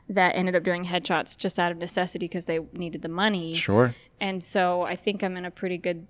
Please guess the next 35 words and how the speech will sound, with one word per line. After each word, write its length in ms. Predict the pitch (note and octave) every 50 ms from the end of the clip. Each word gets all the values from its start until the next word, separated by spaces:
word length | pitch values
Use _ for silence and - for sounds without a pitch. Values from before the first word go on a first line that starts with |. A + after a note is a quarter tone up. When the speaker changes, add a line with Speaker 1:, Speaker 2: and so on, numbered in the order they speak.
| -
Speaker 1:
spot 360 | - - - F#3 E3+ E3 -
now 300 | E3+ F#3+ G3 G3 G3 F#3+
where 300 | F#3 F3+ F#3 F3 E3+ E3+ - -
I 60 | F3+
enjoy 460 | F3+ F3+ F3+ F3+ F3+ - G3+ G#3 G#3+
it 280 | G3 F3+ F3 F3 - - -
and 160 | - F#3 F3
I'm 100 | E3+ F3
good 200 | F3 G3+ G#3 G#3
at 180 | F#3+ F3+ F3 E3+
it 180 | E3+ E3+ - - -
and 100 | F3+ F3
I 80 | E3+ F3
love 180 | F3 F3 E3+
actors. 600 | F#3 G3 G3+ G#3 - - G3 F#3 F3 F3 E3+ - - -
So 200 | - - F#3+ F3+
I 100 | F3 F3+
don't 220 | F3+ F3+ F3+ - F#3
feel 260 | - - G3 F#3 F#3
like 220 | F3+ F3 E3+ E3
I 100 | - E3+
have 480 | E3 - - - - A#3 A3+ G#3+ - -
to 100 | - F#3+
do 220 | F3 F3 E3+ E3+ E3+
it. 200 | E3+ E3 E3 - -
I'm 100 | - F#3+
doing 340 | E3+ F3 F3+ F3 E3+ E3 D#3+
it 200 | D#3+ - - - - _ _ - - - -
'cause 120 | - G#2+
I 180 | A2+ A#2 A#2 A2
Speaker 2:
Right. 80 | G#2
Speaker 1:
like 260 | G2+ - G3+ G3 -
to 80 | - F#3
do 200 | E3+ - E3 D#3
it. 160 | D#3+ D#3+ -